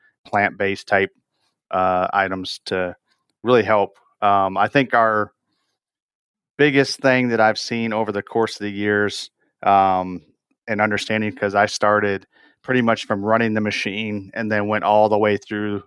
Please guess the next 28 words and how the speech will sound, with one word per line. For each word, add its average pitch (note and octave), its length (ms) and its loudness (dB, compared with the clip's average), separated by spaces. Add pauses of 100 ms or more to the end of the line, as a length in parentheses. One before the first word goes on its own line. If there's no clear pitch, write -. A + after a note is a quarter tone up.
(100)
all A2+ 200 4
the A2 80 0
different G#2 340 -4
levels G2+ 520 -2
of F#2 360 -4
handling G#2+ 340 -6
materials, G#2 840 -2 (760)
um, F2+ 440 0 (100)
putting G#2+ 300 -2
the F#2 180 -2
molds F#2+ 300 -2
in F#2 80 -8
the F2+ 40 -8
injection G#2+ 400 -4
machines, G2 540 -6
running G2+ 300 -2
plants, G2 680 -6 (520)
uh, F#2 400 2
obviously G2+ 340 0
up F#2+ 80 -2
to F#2+ 160 -8
a F2+ 40 -8
more F#2 260 -4
executive F#2 520 -6
level F2+ 400 -4 (380)
of F2+ 220 -2
starting F#2+ 400 0
plants - 640 -8